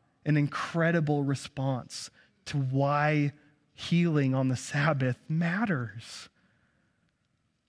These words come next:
One of the things that really strikes me about this passage is daughter of Abraham is only used once in the New Testament,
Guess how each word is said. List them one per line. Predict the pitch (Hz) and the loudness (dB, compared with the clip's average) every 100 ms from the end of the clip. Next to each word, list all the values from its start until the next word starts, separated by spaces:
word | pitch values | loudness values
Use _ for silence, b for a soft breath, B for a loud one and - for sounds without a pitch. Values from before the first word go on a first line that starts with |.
| _ _ _ _ _ _ _ _ 370 370 381 359 _ _ _ _ _ _ _ - B B | _ _ _ _ _ _ _ _ _ _ _ _ _ _ _ _ _ _ _ -20 B B
One | - 175 | 2 4
of | 214 | 4
the | 190 | 2
things | 180 190 185 | 2 2 4
that | 170 180 | 4 4
really | 165 185 185 180 | 4 4 4 2
strikes | - 165 156 165 - | 0 2 4 2 -2
me | 175 156 | 0 2
about | 143 143 147 151 | 2 2 2 2
this | 147 143 - | 0 0 -2
passage | - 139 135 - 139 131 | 0 2 2 0 0 0
is | 151 139 131 | 0 0 0
daughter | 135 147 160 180 180 | 0 2 4 4 2
of | 151 | 0
Abraham | 151 143 143 143 120 135 135 | 2 2 2 0 0 2 2
is | 127 | 0
only | 131 131 | 0 0
used | 131 127 123 120 | 2 0 0 -4
once | 123 120 131 135 - - | -4 -2 0 0 -4 -6
in | 139 | -2
the | 123 | 0
New | 120 120 | 0 -2
Testament, | - 120 - - 117 107 | -4 -10 -12 -14 -14 -14